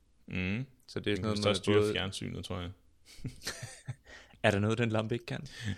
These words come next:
Speaker 1: Det er meget
Speaker 2: Øhm,
Speaker 1: få ting i hvert fald.
Speaker 2: det, det er jo, det er jo ret, øh, det er jo, det er jo ret intens at hamre alt det ned i én ting. Øh, men det, det, det er vel det, vi går lidt imod i, i forhold til sådan en, en, en multifunktionelt,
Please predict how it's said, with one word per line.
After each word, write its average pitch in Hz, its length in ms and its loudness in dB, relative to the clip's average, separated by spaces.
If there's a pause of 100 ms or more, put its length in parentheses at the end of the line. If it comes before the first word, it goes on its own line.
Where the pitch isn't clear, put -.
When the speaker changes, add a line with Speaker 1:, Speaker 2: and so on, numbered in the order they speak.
(240)
Speaker 1:
Det - 40 0
er 107 140 8
meget 98 120 6
Speaker 2:
Øhm, 95 80 -4
Speaker 1:
få 117 160 -4
ting 110 180 -2
i 107 40 -2
hvert 104 140 -4
fald. 98 180 -6 (1080)
Speaker 2:
det, - 160 -8
det 117 160 2
er 113 60 0
jo, 104 60 -4 (120)
det 123 60 0
er 123 40 2
jo 120 160 2
ret, - 440 -2
øh, 110 260 6
det - 280 -6
er 135 40 -4
jo, 110 180 -4
det - 280 -14
er 120 40 2
jo 110 80 2
ret 113 160 4
intens 123 460 2
at 113 120 0
hamre 101 380 -2
alt 113 160 0
det 113 80 0
ned 113 220 -4
i 120 440 -4
én 104 80 -10 (380)
ting. - 340 -4 (1300)
Øh, - 100 -10 (120)
men 107 280 -2
det, - 160 -12
det, - 360 -8 (920)
det 101 120 8
er 95 40 8
vel 123 120 2
det, 156 120 2
vi 143 60 -4
går 113 120 6
lidt 123 140 4
imod 131 240 0
i, - 40 -4
i - 160 -6
forhold 110 320 0
til 107 80 -6
sådan 110 220 -4
en, - 200 -8
en, - 160 -6
en 101 80 -2
multifunktionelt, 104 1800 -4